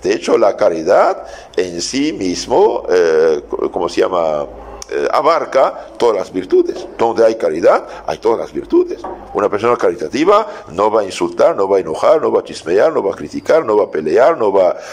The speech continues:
eh, quitar el habla, etcétera. Pero sobre todo tengan la caridad. Pero ¿cómo vamos a tener la caridad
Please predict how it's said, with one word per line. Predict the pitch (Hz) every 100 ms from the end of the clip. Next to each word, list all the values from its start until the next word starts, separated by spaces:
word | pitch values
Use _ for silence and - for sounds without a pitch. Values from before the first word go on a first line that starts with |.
| - -
eh, | 85
quitar | - - -
el | -
habla, | 85 240 208
etcétera. | - 392 392 - -
Pero | - - 57 - - - - - 143
sobre | 131 123 92
todo | - 180 185
tengan | 185 113 135 98
la |
caridad. | 82 104 147 135
Pero | 135 135 - -
¿cómo | 202 226 220
vamos | 180 165 165 156
a |
tener | 143 147 139
la | 123
caridad | 110 101 117 190 233